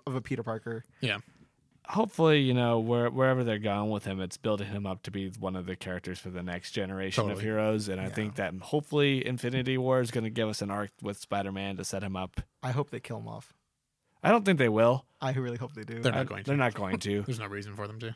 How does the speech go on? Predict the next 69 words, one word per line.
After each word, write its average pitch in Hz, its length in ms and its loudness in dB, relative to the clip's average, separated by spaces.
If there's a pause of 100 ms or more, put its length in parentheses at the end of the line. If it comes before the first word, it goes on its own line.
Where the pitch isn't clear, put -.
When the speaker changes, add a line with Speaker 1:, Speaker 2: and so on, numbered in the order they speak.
(100)
Speaker 3:
They're 160 120 8
gonna 190 240 10
Speaker 1:
Well 156 100 0 (140)
<laughs> - 160 -2
Speaker 3:
Infinity 185 400 8
War 165 200 10
is 147 100 8
gonna 143 160 8
kill 139 160 6
off 127 180 10
all 117 300 6
of 117 100 6
our 113 140 6
main 107 240 2
cast 104 300 2
right 104 160 2
now, 104 220 0
and 104 120 -2
he's 110 200 -4
gonna 110 140 0
be 107 80 0
one 104 160 0
of 101 60 -4
the 98 80 -4
new 98 180 -2
casts 95 300 -4
that 85 240 -4 (680)
Speaker 1:
Well, 185 100 4
like, 190 80 4
Speaker 3:
takes 196 40 -2
Speaker 1:
well, 190 120 6
'cause 202 200 4
Speaker 3:
over. 208 60 8
Speaker 1:
they, - 40 0
'cause 185 160 4
they, 185 140 6
'cause 180 400 2 (640)
if 151 100 4
you 180 80 4
know 220 140 6
the - 40 2
comics, 160 460 2
the, 156 260 4
the 151 120 4
Peter 277 260 0
Parker 196 300 2
they 170 80 4
set 151 200 2
up, 175 160 0 (520)
they 165 80 4
s-, - 240 2
is 165 240 4
actually 180 240 4
set 190 180 2
up 175 100 0
for - 240 0
another 143 320 2
Spider-Man 131 580 0
that 120 100 -4
they 120 100 -6
introduced 120 380 -8
recently 120 320 -6
that 131 160 0
a - 20 -10
lot 139 240 2
of 220 80 0
people 147 220 -2
really 131 180 2
love, 120 240 -2